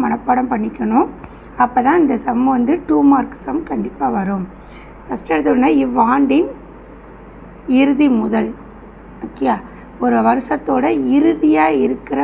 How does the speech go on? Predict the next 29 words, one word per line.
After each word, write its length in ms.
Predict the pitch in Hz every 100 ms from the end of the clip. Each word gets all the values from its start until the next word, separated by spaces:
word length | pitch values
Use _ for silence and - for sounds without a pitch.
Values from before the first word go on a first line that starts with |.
| 277 226
முதல் 280 | 226 254 - -
எவ்வளவு 400 | 214 214 214 208 202 -
அப்படின்னு 280 | 208 220 233
பார்க்கணும். 500 | 208 - 220 208 247 415 - - - - 226
அடுத்து 340 | 226 226 262 320 554 - 262
அவ்வாண்டுகளின் 920 | 247 240 233 277 302 294 269 254 330 - - - - 233
எடுப்பு. 400 | 247 247 - 226 - - - - 254
எடுப்பு 280 | 311 330 320
அப்படின்னா 300 | 262 254 269 254
என்னதுமா? 420 | 247 247 240 220 285 427 - - -
நம்ம 160 | 262 247 -
கொண்டு 200 | 262 285 339
வந்த 200 | 330 349 269
முதல்ல 400 | 247 285 294 269
இருந்து 200 | 247 277 240
எடுக்கக்கூடிய 520 | 247 311 - 269 254 247
பணத்துக்கு 380 | 226 240 285 247 226
பேர் 180 | 233 214
தான் 140 | 311 415 - - 220
எடுப்புன்னு 400 | 220 - 233 -
சொல்லுவோம். 340 | - 220 220 208 - - - 262
அந்த 120 | 262 254
ஆண்டில் 440 | 277 247 247 392 - - -
நீ 80 | 262 262
ஒரு 80 | 226
பிஸ்னஸுக்குன்னு 600 | 226 294 302 302 330 339 285
கொண்டு 180 | 262 262
வந்த 160 | 262 277
பணத்துலேருந்து 500 | 233 220 254 214 294